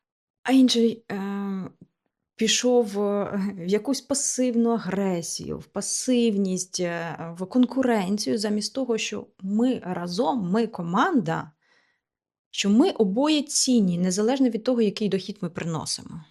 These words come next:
І третє, що з жінкою коїться, самотність у парі. І оце, е, найболючіше, я це, е, проходила. Самотність після розлучення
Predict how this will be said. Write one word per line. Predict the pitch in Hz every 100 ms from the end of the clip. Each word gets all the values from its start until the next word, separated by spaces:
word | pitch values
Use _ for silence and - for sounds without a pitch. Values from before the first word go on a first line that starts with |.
| _ _ _ _ - - - - -
І | 214
третє, | 202 240 269 233 202
що | - 196
з |
жінкою | 185 185 202
коїться, | 214 254 254 262
самотність | 233 185 170 175 220 -
у | - -
парі. | 226 - _ _ _ _ _ _
І | 208
оце, | 196 - 254 -
е, | 185
найболючіше, | 180 180 240 285 202 196 180 170 170 160 - - 175
я | 180
це, | 185 208
е, | 190 185 175 156 170
проходила. | - 185 - 156 147 156 180 - _ _ _ - - -
Самотність | - 202 226 254 185 170 175
після | - 202 185
розлучення | 185 185 339 - 185 165 170